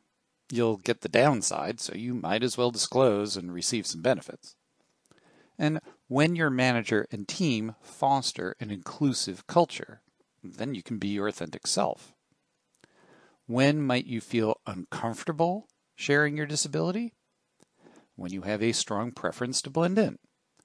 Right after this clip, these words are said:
When your team has a low trust, low respect culture. When your leadership tolerates bullies.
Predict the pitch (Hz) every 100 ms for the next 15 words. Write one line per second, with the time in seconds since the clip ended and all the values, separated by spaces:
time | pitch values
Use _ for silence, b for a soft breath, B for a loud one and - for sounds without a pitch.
0 | b b b b 160 170 165 165 - 165
1 | 113 87 104 _ - 117 101 131 110 98
2 | - 113 113 139 135 123 - 139 98 85
3 | - _ - 113 120 113 95 - - 120
4 | 92 - - 147 139 - - - _ _
5 | b b b b b b 76 87 135 160
6 | 175 170 104 - - - 87 87 95 101
7 | - - 104 120 78 - -